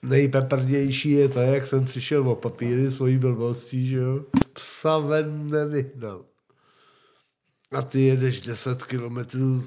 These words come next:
za důchodcem, který jede šedesát všude. No, přechod pro chodce jsem viděl, ale <laughs> a neviděl jsem ty policajty,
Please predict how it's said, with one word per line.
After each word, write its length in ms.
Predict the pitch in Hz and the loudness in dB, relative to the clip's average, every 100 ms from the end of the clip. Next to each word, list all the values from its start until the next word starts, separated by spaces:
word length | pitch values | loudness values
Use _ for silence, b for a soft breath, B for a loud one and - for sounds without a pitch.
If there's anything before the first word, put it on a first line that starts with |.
| - 131 | -10 -14
za 240 | 113 117 | -8 -8
důchodcem, 680 | 113 110 - 110 - 113 113 | -6 -8 -8 -10 -8 -8 -8
který 320 | - 110 104 | -10 -8 -6
jede 360 | 107 107 107 92 _ _ _ _ _ _ _ _ _ _ _ _ | -4 -4 -6 -12 _ _ _ _ _ _ _ _ _ _ _ _
šedesát 840 | - - 95 98 95 - 90 92 98 | -12 -10 -8 -8 -10 -10 -12 -12 -16
všude. 480 | - - 95 82 - _ _ _ _ _ _ _ _ - - _ | -18 -18 -18 -20 -20 _ _ _ _ _ _ _ _ -20 -20 _
No, 260 | 151 160 151 | -4 0 0
přechod 460 | - 147 151 156 | 0 0 2 -2
pro 200 | 131 143 | 0 0
chodce 340 | 135 156 135 147 | 2 -2 -2 -4
jsem 260 | 170 160 | -4 -4
viděl, 320 | 151 147 127 - - | -2 -2 -2 2 4
ale 100 | - | 6
<laughs> 1700 | - 605 - - - - - - 415 415 349 - - 214 - 247 240 | 8 10 12 10 10 10 8 6 6 6 6 4 4 0 2 6 8
a 140 | 226 | 8
neviděl 540 | 220 190 180 180 190 214 | 8 6 6 6 8 8
jsem 120 | 220 | 6
ty 180 | 196 196 | 6 4
policajty, 640 | 170 165 165 - 175 170 | 4 2 2 2 2 2